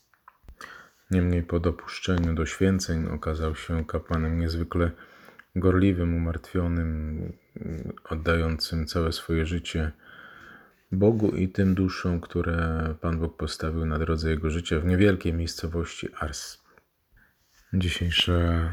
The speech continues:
Słowo Boże to pierwsze czytanie z Księgi Liczb. Widzimy Żydów, którzy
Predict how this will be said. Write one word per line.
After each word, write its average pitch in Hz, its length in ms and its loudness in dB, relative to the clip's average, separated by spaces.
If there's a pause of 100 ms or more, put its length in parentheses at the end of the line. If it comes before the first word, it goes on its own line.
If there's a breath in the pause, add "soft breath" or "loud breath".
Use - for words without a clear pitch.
(120)
Słowo 92 400 2
Boże 90 360 0 (1120 loud breath)
to 82 140 -4
pierwsze 90 360 -2
czytanie 82 680 0
z - 80 -6
Księgi 82 440 -2
Liczb. 104 320 2 (160)
Widzimy 82 540 -2
Żydów, 85 360 0
którzy 82 500 -2